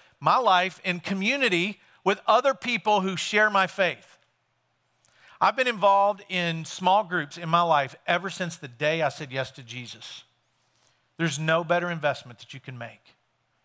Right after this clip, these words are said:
And maybe you're not involved with a group of people with whom you can share your life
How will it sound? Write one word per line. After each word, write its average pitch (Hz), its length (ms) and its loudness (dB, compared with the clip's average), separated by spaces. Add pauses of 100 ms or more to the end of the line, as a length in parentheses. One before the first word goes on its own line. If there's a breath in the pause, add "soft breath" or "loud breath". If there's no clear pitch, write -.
(340)
And 147 120 -6
maybe 190 300 0
you're 180 260 -2
not 190 220 2
involved 147 720 2 (260 soft breath)
with 147 140 -4
a 151 40 -6
group 165 260 -2
of 185 180 -16
people 170 380 -10
with 131 160 -10
whom 151 160 -8
you 143 60 -10
can 139 160 -12
share 139 280 -2
your 120 200 -8
life 151 640 -2